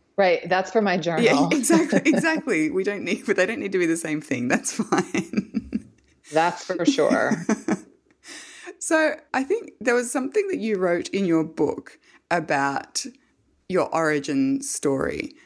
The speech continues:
Speaker 2: and it's fascinating to me just to read what life was like for you ten years ago and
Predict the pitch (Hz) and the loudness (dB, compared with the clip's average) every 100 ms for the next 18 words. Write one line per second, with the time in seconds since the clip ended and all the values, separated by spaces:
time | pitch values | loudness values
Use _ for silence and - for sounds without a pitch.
0 | _ 165 156 - - _ _ - - - | _ 2 2 0 -10 _ _ -8 -6 -4
1 | 202 165 143 - - - 160 143 123 131 | 0 2 2 -4 -6 -4 0 0 0 -4
2 | 156 - 160 143 151 147 143 139 135 147 | -6 -6 -6 0 2 4 2 -2 -4 -2
3 | 135 135 143 135 170 151 - - 156 151 | -4 -4 -8 -2 0 0 -4 -4 -2 -2
4 | - 151 151 143 - - 143 135 139 - | -2 -2 -2 -2 -4 -4 -2 -2 -4 -4
5 | 135 131 131 | -2 -2 -2